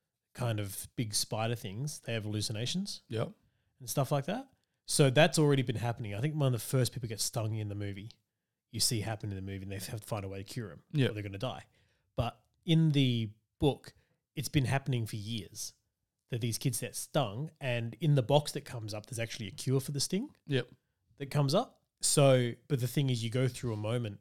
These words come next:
Speaker 1: where you remember your past life. And
Speaker 2: Uh, what? Huh?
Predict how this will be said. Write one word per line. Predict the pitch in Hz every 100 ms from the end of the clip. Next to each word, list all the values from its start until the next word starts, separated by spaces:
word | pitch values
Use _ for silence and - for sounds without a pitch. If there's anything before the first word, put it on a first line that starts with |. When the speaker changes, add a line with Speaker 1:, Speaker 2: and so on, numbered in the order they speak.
| _
Speaker 1:
where | 117 110
you | 107 107
remember | 107 107 107
your | 101
past | - - -
life. | 113 151 - - _ _ _ _ _ _ _ _ _ _ _ _ _ _ _
And | 139 139 127 120 117
Speaker 2:
Uh, | 135 147
what? | 143 - -
Huh? | 165 202